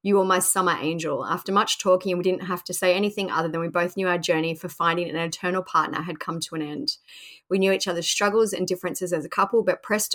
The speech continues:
forward knowing that having children and creating a loving family is what we both wanted. Your hunger to gain knowledge and become the best mother possible could not be stopped because nothing less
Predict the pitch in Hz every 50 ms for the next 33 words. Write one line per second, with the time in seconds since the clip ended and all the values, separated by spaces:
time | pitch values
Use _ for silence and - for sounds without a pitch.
0 | - - - - - 185 185 180 170 170 170 170 170 165 - 180 180 208 196 226
1 | 226 208 - - 185 180 170 175 165 156 - - 170 - - 185 175 170 170 175
2 | 175 170 175 175 175 190 190 185 - 170 170 170 170 170 156 165 165 - 156 -
3 | 170 165 - 156 160 160 - _ - 165 165 156 - 156 135 127 - - - -
4 | _ _ _ _ _ _ _ _ _ _ 196 202 202 220 226 220 233 220 - 240
5 | 202 196 202 226 233 220 190 175 175 185 175 - - 175 175 180 - 190 180 180
6 | 180 165 185 190 202 - - 208 185 180 180 180 - 170 160 - - 165 165 170
7 | - - 180 170 185 170 - - 175 - - - 185 190 - - - - 202 196
8 | - 190 - 190 180 185 - 202 190 185 180 180 180 - -